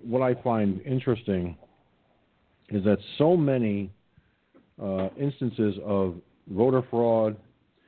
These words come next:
and election ir-, election irregularities are cropping up left and right across the country, and in some of the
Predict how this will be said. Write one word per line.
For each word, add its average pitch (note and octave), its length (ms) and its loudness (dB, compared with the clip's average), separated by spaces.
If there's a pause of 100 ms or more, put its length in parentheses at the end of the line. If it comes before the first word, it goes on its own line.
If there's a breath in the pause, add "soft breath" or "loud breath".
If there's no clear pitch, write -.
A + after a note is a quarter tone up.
(300)
and F#2 200 -4
election B2 400 -2 (480)
ir-, A#2 60 -8
election C3+ 520 -2
irregularities G#2 1000 -2 (800 soft breath)
are - 100 -4
cropping D#3+ 500 0
up B2 180 0
left C3 340 0
and G#2+ 280 -2
right D3 280 -2 (560)
across C3 420 -2
the G2+ 60 -8
country, E3 500 -4 (1600)
and F#2 260 -2 (720)
in G2+ 240 -2
some E3 160 4
of A#2 140 2
the G2+ 140 0